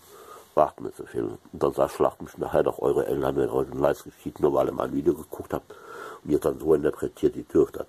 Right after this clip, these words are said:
lasst es bitte sein. Katze ist Katze. Tiger, Panda, Löwe ist was ganz was anderes.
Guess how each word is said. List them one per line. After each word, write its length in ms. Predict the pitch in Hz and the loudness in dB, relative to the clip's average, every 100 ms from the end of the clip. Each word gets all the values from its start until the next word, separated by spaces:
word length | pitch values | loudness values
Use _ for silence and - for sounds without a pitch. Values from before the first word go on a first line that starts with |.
| - | -8
lasst 220 | - - | -10 -10
es 80 | - | -10
bitte 260 | - - | -8 -8
sein. 340 | - - - - _ - - - - - - _ | -6 -6 -6 -8 _ -20 -20 -20 -20 -20 -20 _
Katze 280 | - 69 - | -4 -2 -4
ist 180 | - - | -8 -6
Katze. 500 | 73 - - 90 90 - _ - _ - - - - - _ | -4 -4 -2 -2 -2 -12 _ -20 _ -20 -20 -20 -20 -20 _
Tiger, 320 | - 92 82 | -6 0 0
Panda, 400 | - 76 85 78 | 2 0 2 0
Löwe 480 | 73 71 76 82 78 - - - | 0 2 0 0 -6 -10 -20 2
ist 400 | 85 - - - | 2 2 -14 -2
was 140 | - - | -2 0
ganz 180 | - | -2
was 100 | 107 | -2
anderes. 520 | - 98 - - - | -4 -4 -6 -12 -14